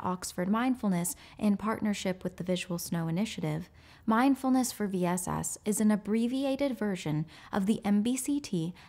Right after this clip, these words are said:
that helped study participants in Doctor Wong's V S S research,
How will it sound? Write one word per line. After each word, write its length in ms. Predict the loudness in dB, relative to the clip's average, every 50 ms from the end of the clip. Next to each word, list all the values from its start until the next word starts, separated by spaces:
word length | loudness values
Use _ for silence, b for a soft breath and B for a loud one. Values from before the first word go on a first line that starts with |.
| B
that 160 | 0 0 0
helped 260 | 2 0 -2 -2 -2 -4
study 340 | -4 -2 -2 0 0 -2
participants 800 | -4 -2 -4 -4 -2 -2 -4 -4 -4 -6 -4 -2 -4 -4 -4 -6 B B B B
in 160 | 2 4 4
Doctor 440 | 4 4 2 0 0 0 0 0 2
Wong's 400 | 2 2 2 0 0 0 -2 -2
V 180 | -2 0 0
S 180 | 0 -2 -2 -2
S 220 | -2 -2 -2 -2
research, 600 | -2 -2 -2 -2 -4 -6 -8 -8 -8 -10 -12 -12